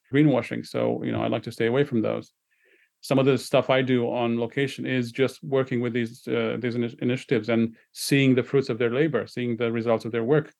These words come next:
which I can document, again, with video and photo and, and sound recording.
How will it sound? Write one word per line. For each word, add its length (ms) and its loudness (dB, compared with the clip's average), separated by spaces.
which 180 -2
I 100 4
can 140 0
document, 560 2
again, 260 -2
with 160 -2
video 280 0
and 120 -4
photo 380 -4
and, 120 -4
and 160 -4
sound 220 0
recording. 480 -2